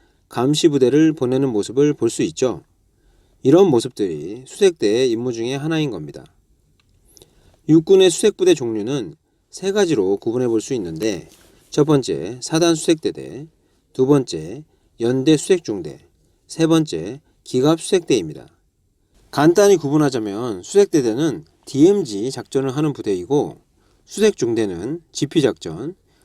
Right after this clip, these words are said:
기갑 수색대는 기갑 부대에만 편제된 부대로서 장갑차를 타고 정찰 작전을 하는 부대입니다. 여기서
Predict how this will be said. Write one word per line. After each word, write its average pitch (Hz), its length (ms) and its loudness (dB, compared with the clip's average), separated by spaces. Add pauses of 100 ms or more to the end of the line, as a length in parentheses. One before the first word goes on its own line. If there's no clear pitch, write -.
기갑 165 340 0
수색대는 123 640 -4 (320)
기갑 175 420 -2
부대에만 135 560 -2
편제된 170 500 -2
부대로서 110 680 -4 (440)
장갑차를 131 600 0
타고 123 540 -6
정찰 127 460 -4
작전을 120 440 -6
하는 156 320 -2
부대입니다. 90 640 -2 (920)
여기서 123 640 4